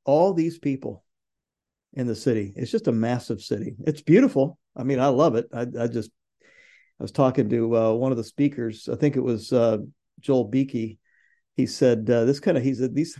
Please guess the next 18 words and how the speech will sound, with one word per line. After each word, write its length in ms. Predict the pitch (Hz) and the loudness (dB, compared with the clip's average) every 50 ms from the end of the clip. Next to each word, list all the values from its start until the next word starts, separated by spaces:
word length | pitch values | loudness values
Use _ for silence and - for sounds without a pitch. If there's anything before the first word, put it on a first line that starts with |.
| - | -8
these 200 | - 151 180 170 | -4 -4 -4 -2
kinda 200 | - - 160 151 | 0 0 2 2
things 300 | 131 - 151 147 120 - | 2 2 2 0 0 -2
kinda 240 | - - - 151 127 | -4 -2 -2 0 0
drain 380 | 113 107 127 131 127 151 147 131 | 0 -2 0 0 2 2 2 2
me." 260 | 117 110 104 - _ _ - | 0 -4 -6 -10 _ _ -10
And 100 | 117 123 | -6 -4
I 120 | 127 117 | -4 -4
said, 240 | - - 135 120 113 110 - _ _ _ _ _ _ _ _ _ _ _ _ _ _ | -2 0 0 0 -2 -4 -14 _ _ _ _ _ _ _ _ _ _ _ _ _ _
"It's 80 | _ | _
the 80 | - - | -14 -14
exact 400 | - - - 151 139 123 - - - | -8 -2 0 0 0 0 -2 -4 -2
opposite. 440 | 135 127 120 - 110 101 110 107 110 | 0 0 0 0 -4 -4 -2 -2 0
I 100 | 120 131 | 0 0
just 220 | 127 110 - - | 0 -2 -4 -2
get 200 | 135 120 - - _ _ _ - | -2 -2 -4 -4 _ _ _ 0
fired 280 | 135 131 131 123 117 123 | 2 2 4 4 4 2
up 240 | 117 110 113 - | 0 0 -2 -6